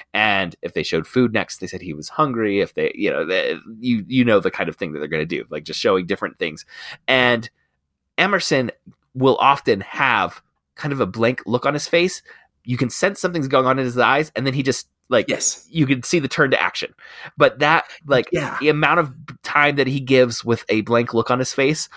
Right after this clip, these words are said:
Speaker 1: allows you to be, like, wondering what's going on. And then, like, you, you could probably picture it, Andrew, 'cause you've watched a lot of this show, the sudden turn of his head as he decides what the course
Speaker 2: Yes.
Speaker 1: of action is gonna be. And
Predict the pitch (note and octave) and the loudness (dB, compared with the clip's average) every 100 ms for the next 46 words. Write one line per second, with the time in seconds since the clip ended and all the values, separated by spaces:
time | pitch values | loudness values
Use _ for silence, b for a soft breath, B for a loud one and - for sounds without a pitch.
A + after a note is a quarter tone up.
0 | B B - B2 A#2+ B2 D3 C#3 C3+ B2 | B B 2 2 4 4 2 0 -4 0
1 | A#2+ G2 - G2 G2 F#2+ G2+ - A#2 A2 | 2 2 -2 -4 -4 -2 -2 0 0 2
2 | A2+ - A2+ A#2 B2 - F#2 A#2+ A#2 C3 | 0 -2 0 0 -2 -6 -2 -2 0 -8
3 | - G#2+ A#2 - C#3+ A#2 C3 A#2 G#2+ F#2+ | -2 0 0 0 0 0 0 0 0 0
4 | G2 F#2 F#2+ - G2+ F#2+ - G2 - B | -4 -2 -2 2 2 2 2 0 0 B
5 | - B2+ A#2+ - B2 G#2 G2+ F2+ C#2+ - | 0 2 -2 -2 -2 -2 -2 -2 -4 -4
6 | G2+ G2 A#2 G2+ - F#2+ G2 - G2+ - | -4 0 0 0 0 2 2 -2 -4 2
7 | A#2 G#2 G#2+ G2 - G#2+ G#2+ G2 G2+ C#3+ | 2 2 -2 -2 -2 -6 -4 0 2 2
8 | - B B B B _ _ - C#3 A2+ | -2 B B B B _ _ 0 0 0
9 | G#2 | -8